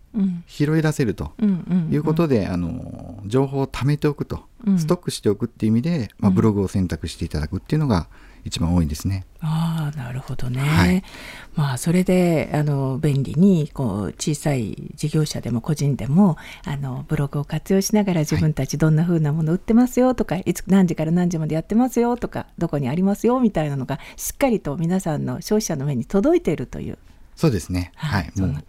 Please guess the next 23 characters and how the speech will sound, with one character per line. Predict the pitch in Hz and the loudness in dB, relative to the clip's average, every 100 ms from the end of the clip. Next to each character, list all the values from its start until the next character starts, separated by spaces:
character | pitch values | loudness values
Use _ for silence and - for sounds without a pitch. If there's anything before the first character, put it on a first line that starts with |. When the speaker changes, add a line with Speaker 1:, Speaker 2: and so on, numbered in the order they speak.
| - | -8
Speaker 2:
お | |
っ | 101 | -2
し | |
ゃ | 95 | -2
る | |
通 | 85 80 | -2 -4
り | |
だ | 73 | -4
と | - | -8
思 | 62 | -8
い | |
ま | 76 | -2
す。 | |
Speaker 1:
は | 180 147 143 | 0 0 -4
い。 | |
Speaker 2:
は | - 90 | -6 -6
い。 | - - - | -6 -10 -2
Speaker 1:
で、 | 190 170 - - 240 - | 2 2 0 -8 -10 -4
あ | 160 | -2
の、 | 147 120 - | -2 -4 0
例 | 269 | 2
え | |
ば、 | 208 180 143 | 4 2 0